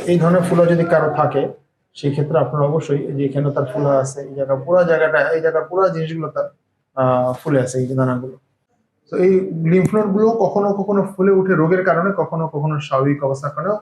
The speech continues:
একটু ফোলা থাকতে পারে। যেটা বাচ্চাদের ক্ষেত্রে প্রায় দেখা যায় যে তাদের ঠান্ডা কমনলি লাগে, এখানে অনেক সময় আপনার, আহ, দানার মতো দেখেন, ছোট ছোট টিউমারের মতো বলেন আপনারা আমাদের কাছে এসে অনেক সময়। এগুলো আমরা ঠান্ডার জন্য অনেকের হতে পারে, আবার এক এক সময় এক একটা ইনফেকশন হলে এক এক জায়গায় ফুলে ওঠে।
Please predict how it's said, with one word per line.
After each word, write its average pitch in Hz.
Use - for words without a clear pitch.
একটু 151
ফোলা 160
থাকতে 151
পারে। 127
যেটা 156
বাচ্চাদের 170
ক্ষেত্রে 180
প্রায় 175
দেখা 156
যায় 151
যে 151
তাদের 147
ঠান্ডা 143
কমনলি 147
লাগে, 139
এখানে 143
অনেক 139
সময় 139
আপনার, 139
আহ, 135
দানার 151
মতো 147
দেখেন, 139
ছোট 143
ছোট 135
টিউমারের 147
মতো 143
বলেন 151
আপনারা 139
আমাদের 135
কাছে 135
এসে 135
অনেক 131
সময়। 127
এগুলো 190
আমরা 160
ঠান্ডার 160
জন্য 160
অনেকের 147
হতে 151
পারে, 156
আবার 147
এক 151
এক 165
সময় 180
এক 151
একটা 160
ইনফেকশন 156
হলে 196
এক 147
এক 147
জায়গায় 147
ফুলে 175
ওঠে। 147